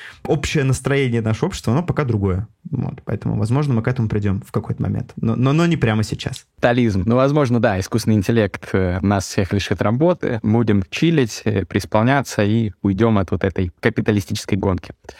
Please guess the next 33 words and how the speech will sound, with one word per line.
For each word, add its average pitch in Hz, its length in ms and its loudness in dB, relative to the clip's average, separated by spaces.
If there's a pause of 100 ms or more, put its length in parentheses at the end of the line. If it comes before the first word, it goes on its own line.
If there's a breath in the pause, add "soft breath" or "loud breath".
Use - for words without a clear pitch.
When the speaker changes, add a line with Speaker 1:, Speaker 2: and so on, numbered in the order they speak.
Speaker 2:
если 107 260 2
опять-таки 98 360 -2
выживем. 92 460 0 (340 soft breath)
Мне, 117 260 4
кстати, 110 560 2 (200)
<laughs> - 120 -4
понравился 127 560 2
твой 107 200 0
пример 104 340 2
про 101 260 0
несчастных 98 520 0
корпоратов, - 760 0 (140)
потому 92 340 0
что, 87 420 0 (180 loud breath)
я 92 300 2
напомню, 98 480 2
друзья, 92 680 2
небольшая 95 420 2
нативная 101 460 2
интеграция, 95 580 0
что 87 480 -2 (120)
мы 87 200 0
с - 80 -8
Костей - 340 -2
как 90 180 -2
раз 87 220 0
вместе, 92 480 0 (520 loud breath)
э, 90 200 2
будем 90 220 0
вести 92 340 0
курс 95 440 -2
«Цифровой 92 440 0
креатор». 107 500 2